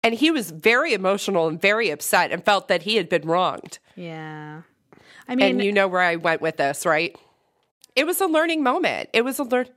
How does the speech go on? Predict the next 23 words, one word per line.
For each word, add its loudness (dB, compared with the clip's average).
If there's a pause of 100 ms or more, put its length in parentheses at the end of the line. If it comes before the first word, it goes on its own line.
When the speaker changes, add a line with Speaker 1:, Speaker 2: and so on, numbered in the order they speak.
(960)
Speaker 2:
When -10
I -6
switched -12
into -12
private -10
school, -4
I -8
was -14
very, -6
it -6
was -8
smaller -6
classrooms, -10
and -12
I -8
was -12
very -8
afraid -10
to -12
speak -14
to -16
my -12
teachers. -14